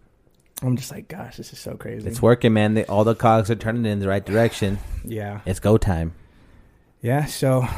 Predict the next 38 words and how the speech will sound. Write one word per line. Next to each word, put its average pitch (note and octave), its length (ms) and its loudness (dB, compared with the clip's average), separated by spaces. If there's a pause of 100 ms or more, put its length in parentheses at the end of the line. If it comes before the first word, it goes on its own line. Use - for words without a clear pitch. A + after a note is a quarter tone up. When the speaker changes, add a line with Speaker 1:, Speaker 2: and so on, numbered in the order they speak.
(160)
Speaker 1:
my B2+ 100 -2
life's B2+ 300 -2
gonna B2+ 160 -2
be A#2+ 120 -2
different A#2 600 -6 (380)
these A#2 240 -6
next A#2 220 -6
couple A#2 240 -10
weeks. A#2 500 -10
Speaker 2:
Yeah, A#2 160 8
Speaker 1:
It's G2+ 60 6
Speaker 2:
there's G#2+ 120 8
a A2+ 60 2
Speaker 1:
gonna G#2+ 80 6
Speaker 2:
lot G#2 80 6
of G#2 60 4
work A#2+ 160 6
Speaker 1:
be - 20 -6
Speaker 2:
coming, G#2+ 260 4
bro. G#2+ 300 2 (120)
Speaker 1:
a - 40 -4
lot B2+ 140 2
of A#2+ 40 -4
traveling, D#3 640 0
but C3 160 -6
then B2+ 120 -2
my, A#2+ 140 -2
also A#2+ 420 -4
my A2+ 140 -2
nine-to-five A2 600 -4
is G#2 40 -10
gonna A2 180 -6
be, G#2+ 420 -8 (420)
I'm A#2+ 120 -2
gonna C3 120 2
be B2 80 -2
doing A#2 240 -4
graveyards. A2 640 -8